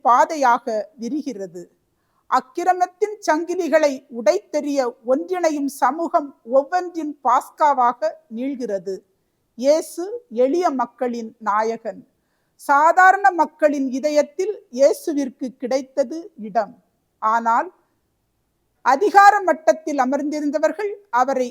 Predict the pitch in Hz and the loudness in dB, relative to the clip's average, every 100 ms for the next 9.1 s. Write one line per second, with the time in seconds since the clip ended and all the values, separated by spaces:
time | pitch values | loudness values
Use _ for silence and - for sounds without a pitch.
0 | 226 233 311 - 247 214 190 - _ _ | -2 -4 -4 -6 -8 -6 -8 -10 _ _
1 | _ 214 262 349 381 370 330 294 262 262 | _ -2 -2 4 6 6 4 2 2 0
2 | 240 269 - 339 349 - 220 - 226 208 | -8 -12 -10 -10 -8 -6 -6 -6 -16 -12
3 | 190 _ _ _ _ _ 254 254 381 349 | -12 _ _ _ _ _ 0 0 -2 -2
4 | 285 240 240 226 220 _ 220 233 294 285 | 2 0 0 -8 -10 _ -6 -4 -4 -4
5 | 214 196 196 190 175 _ _ _ _ _ | -8 -6 -8 -8 -12 _ _ _ _ _
6 | - 277 339 - 370 359 330 285 269 - | -2 4 4 4 -4 -4 0 0 -2 -6
7 | 339 403 - _ - 269 320 370 392 320 | -4 -4 -8 _ -4 2 2 2 2 0
8 | - - 285 269 254 233 247 269 269 269 | -2 0 0 0 -8 -8 -2 2 4 2
9 | 302 | -2